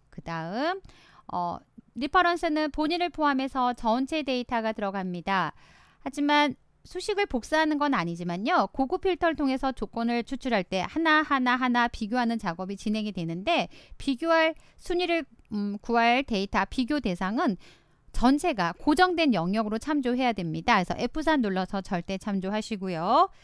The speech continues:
내림차순 순위를 구하실 거니까 생략하시거나 영을 넣으시면 되고요.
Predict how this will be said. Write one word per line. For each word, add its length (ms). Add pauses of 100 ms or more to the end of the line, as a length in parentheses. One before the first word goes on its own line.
(260)
내림차순 640
순위를 400
구하실 460
거니까 640
생략하시거나 1200
영을 360
넣으시면 500
되고요. 400